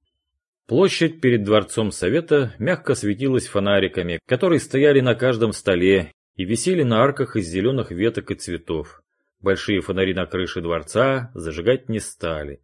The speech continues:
чтобы можно было лучше видеть звёзды. Столы стояли не только на площади, но и в парке перед дворцом. По всей Иргирии объявили, что на свадьбе будут рады видеть каждого, кто захочет прийти.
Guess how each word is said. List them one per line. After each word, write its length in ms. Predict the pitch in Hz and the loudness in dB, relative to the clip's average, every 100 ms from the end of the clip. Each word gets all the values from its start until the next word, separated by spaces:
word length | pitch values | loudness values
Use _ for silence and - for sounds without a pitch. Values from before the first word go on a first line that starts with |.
| _ | _
чтобы 340 | - 92 85 | -10 -6 -4
можно 280 | 90 85 85 | -4 -4 -6
было 200 | 82 85 | -4 -4
лучше 360 | 85 92 - 95 | -4 -6 -8 -6
видеть 280 | 95 104 | -4 -4
звёзды. 540 | 98 98 95 73 - 71 _ _ _ _ _ | -4 -2 -2 -2 -10 -20 _ _ _ _ _
Столы 380 | - - 117 190 | -20 0 2 4
стояли 400 | 151 151 156 151 | 0 2 6 6
не 160 | 139 131 | 4 4
только 320 | 147 135 117 | 6 4 4
на 100 | 113 | 0
площади, 520 | - 170 160 156 143 | 2 0 0 -2 0
но 160 | 127 139 | 2 2
и 80 | 120 | 0
в 140 | - | 0
парке 360 | 120 123 - 107 | 2 2 0 -4
перед 260 | 101 95 | -2 -4
дворцом. 720 | 87 90 87 - 87 76 67 _ _ _ - | -2 -2 -2 -6 -6 -6 -8 _ _ _ -4
По 140 | 90 | -4
всей 340 | - 107 90 - | -2 0 0 -2
Иргирии 560 | 82 76 82 113 117 | -10 -6 -4 0 2
объявили, 680 | 95 82 82 95 135 120 123 - | 2 0 -2 -2 0 -2 -4 -10
что 220 | - - | -10 -4
на 120 | 95 87 | -4 -4
свадьбе 520 | 95 101 104 92 95 | -2 2 2 2 -2
будут 320 | 92 87 82 | -2 -4 0
рады 240 | 95 92 | 0 2
видеть 340 | 87 87 80 - | 0 -4 -6 -2
каждого, 440 | 120 120 101 98 | 0 2 0 -2
кто 180 | - 90 | -2 -4
захочет 480 | 80 78 92 85 80 | -6 -6 -6 -8 -12
прийти. 540 | 82 78 - 67 65 | -10 -12 -14 -18 -20